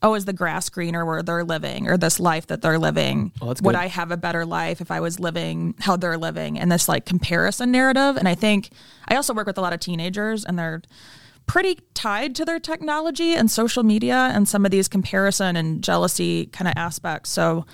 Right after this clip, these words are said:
Speaker 1: I think I was also kind of viewing it from that lens as far as, like, these lives that I could have lived had I done this, or if I had done what my friend did, or if I got into this college, or if I took this co-, this A P course or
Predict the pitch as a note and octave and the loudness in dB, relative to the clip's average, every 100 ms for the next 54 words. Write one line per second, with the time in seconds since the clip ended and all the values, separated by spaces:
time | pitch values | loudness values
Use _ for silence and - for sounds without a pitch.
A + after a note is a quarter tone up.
0 | - - - G3 A3+ G#3 F#3+ F#3 E3+ E3+ | -20 -14 -2 2 2 0 -2 -2 -2 -4
1 | F#3 - E3+ E3+ F3+ F3 E3+ - - E3+ | -4 -2 0 2 2 2 2 0 0 2
2 | E3 D3+ - - A3 B3+ C#4+ D#4 - F#3 | 2 0 0 0 2 2 -2 -6 -4 -4
3 | F3 F3 E3+ E3+ E3+ F3 - E3+ - - | -4 0 0 2 0 -2 -4 -6 -12 -20
4 | - _ - - - F3+ G#3+ F#3+ F#3+ F#3 | -20 _ -20 -16 -6 2 2 2 -2 -2
5 | F3+ F3+ F3+ F3 E3+ F3+ E3 E3 E3 E3+ | -2 -4 -4 -4 -4 -6 -6 -6 -6 -4
6 | D#3+ D#3+ D#3+ - D#3+ E3 E3 E3 E3 E3+ | -4 -4 -8 -8 -4 -4 -4 -4 -4 -4
7 | E3+ E3 - _ _ _ _ _ - - | -6 -8 -10 _ _ _ _ _ -10 0
8 | G#3+ G3+ F#3 E3+ F3+ - G3 E3+ E3 F3 | 0 0 -2 -4 -4 -6 -4 -4 -4 -6
9 | F#3+ F3+ F3+ F3 F3 - E3 F#3+ F3+ F3 | -8 -8 -6 -4 -2 -2 -4 -4 0 0
10 | F#3 D#3+ D#3+ D#3+ F#3 F#3 F3+ F#3 F3+ - | 0 0 0 -2 0 0 0 0 -4 -6
11 | - F3+ F3 E3+ E3+ E3 F3 - F3+ - | -10 -6 -4 -6 -6 -8 -6 -4 -4 -2
12 | F3 - - F#3 - F3+ F3+ F#3+ - E3+ | -4 -4 -4 -2 -2 -4 -6 -8 -6 -4
13 | D#3+ E3 - F3 E3 | -2 -2 -2 0 0